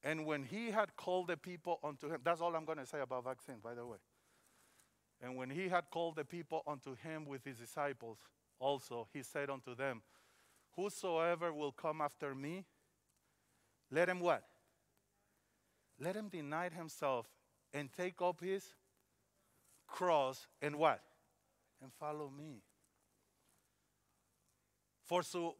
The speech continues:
for whosoever will save his life shall" what? "Lose it. But whosoever shall lose his life for my sake," see, Jesus said, "For my sake and the gospel's,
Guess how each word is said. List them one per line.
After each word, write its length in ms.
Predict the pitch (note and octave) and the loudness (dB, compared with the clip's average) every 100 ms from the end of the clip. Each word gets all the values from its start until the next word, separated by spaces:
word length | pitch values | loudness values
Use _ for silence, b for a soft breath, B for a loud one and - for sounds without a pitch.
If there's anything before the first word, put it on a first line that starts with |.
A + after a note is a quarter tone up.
| _ - | _ -8
for 320 | F#3+ G3 F#3 | 2 4 4
whosoever 840 | G3+ C#4 - A#3+ G3+ G#3 G3 G3+ | 0 -4 4 6 8 6 4 2
will 220 | F3 E3 | 2 0
save 440 | - - G3+ A3 F#3 | -2 0 0 0 -6
his 200 | G3 E3 | -8 -2
life 500 | F3 F#3+ D#3+ C#3 - - _ _ _ _ _ _ | 8 10 10 4 -6 -20 _ _ _ _ _ _
shall" 340 | - G3 F3+ E3+ | -2 4 4 8
what? 280 | F#3 B2 - - _ _ _ _ _ _ - | 8 8 4 -20 _ _ _ _ _ _ -2
"Lose 280 | F3+ C4+ A#3 | 4 4 6
it. 180 | F#3 G2+ _ b b b b b b _ _ _ _ _ B2+ | 2 2 _ b b b b b b _ _ _ _ _ 4
But 160 | G3 | 6
whosoever 600 | E3 B3+ A3+ A#3 A3 A3+ A3+ | 6 2 6 8 10 8 4
shall 220 | G#3 E3+ | 4 2
lose 400 | E3+ A#3+ D#4 B3 | 0 4 4 4
his 200 | A#3 F#3 | 0 10
life 240 | G3+ F3 | 12 12
for 180 | G3 G3 | 10 10
my 300 | G3 D#4 D4+ | 12 12 12
sake," 520 | - G#3+ E3 D3+ - _ _ _ _ _ | 12 10 10 4 -8 _ _ _ _ _
see, 140 | - E3+ | -4 0
Jesus 260 | A3 G#3+ | 0 2
said, 140 | G3 F3 | 2 4
"For 140 | F#3 | 4
my 260 | F#3 C#4+ C#4 | 8 6 8
sake 340 | G3+ F3 D3+ - b b b b b - | 6 6 4 -8 b b b b b 4
and 200 | F#3+ B3+ | 8 10
the 80 | C4 | 10
gospel's, 600 | F#3+ A3+ G3 F#3+ E3+ D#3 | 12 10 10 6 6 6